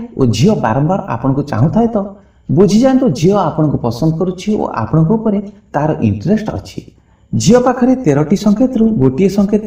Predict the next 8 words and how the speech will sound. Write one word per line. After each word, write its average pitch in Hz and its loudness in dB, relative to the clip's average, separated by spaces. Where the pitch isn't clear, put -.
ଦେଖୁଛନ୍ତି 220 0
ତ 208 -2
ବୁଝିଯାଆନ୍ତୁ 202 2
ଝିଅ 165 2
ଆପଣଙ୍କୁ 139 -2
ପସନ୍ଦ 127 0
କରୁଛି 170 0
ଓ 139 2